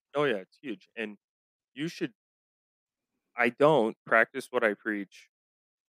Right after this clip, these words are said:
but you should do that daily. Like, you should write your goals every single day, whether it's in the morning or at night. I would highly suggest going over your goals in the morning. And I do go over goals.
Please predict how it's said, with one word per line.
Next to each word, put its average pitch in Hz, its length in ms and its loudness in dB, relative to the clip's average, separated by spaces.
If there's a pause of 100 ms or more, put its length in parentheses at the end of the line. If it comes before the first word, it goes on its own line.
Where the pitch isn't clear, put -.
(220)
but 95 200 0
you 107 180 -6
should 110 380 -2
do 104 180 2
that 90 300 2 (280)
daily. 92 400 -6 (180)
Like, 92 180 -14
you 104 140 -6
should 95 260 -4
write 101 280 4
your 90 120 -14
goals 98 440 -2 (600)
every 123 440 4
single 104 640 0 (140)
day, 87 380 0
whether 95 300 4
it's - 180 -4
in 92 80 -10
the 90 60 -8
morning 135 460 4 (440)
or 101 100 4
at - 120 -2
night. 90 280 2 (120)
I 107 460 10 (140)
would 98 120 -2
highly 92 260 4
suggest 92 540 -2 (260)
going 95 260 4
over 92 140 4
your 90 120 4
goals 92 280 6
in 90 60 -10
the 85 80 -6
morning. 101 360 4 (160)
And 110 120 4
I 139 100 10
do 135 200 6
go 120 220 12
over 95 200 6
goals. 104 320 6